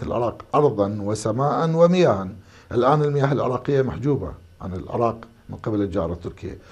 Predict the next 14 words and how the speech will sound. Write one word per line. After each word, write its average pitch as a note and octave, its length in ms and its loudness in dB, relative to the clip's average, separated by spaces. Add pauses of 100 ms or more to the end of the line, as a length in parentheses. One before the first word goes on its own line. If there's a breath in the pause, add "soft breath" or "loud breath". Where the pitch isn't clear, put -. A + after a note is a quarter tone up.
(140 loud breath)
سماء C3+ 360 4
العراق C#3 460 2 (160)
مستباحة B2+ 640 2
من F#2 120 -8
قبل F#2+ 280 -8
الجانب G2 420 -2
التركي G2 480 -8 (400 loud breath)
وتلعب A2+ 920 0
بها A2 220 -4
الطيران G#2+ 480 -2
أو A2 220 -6
يلعب A#2 260 0
بها A2+ 100 -2
الطيران G2+ 520 -4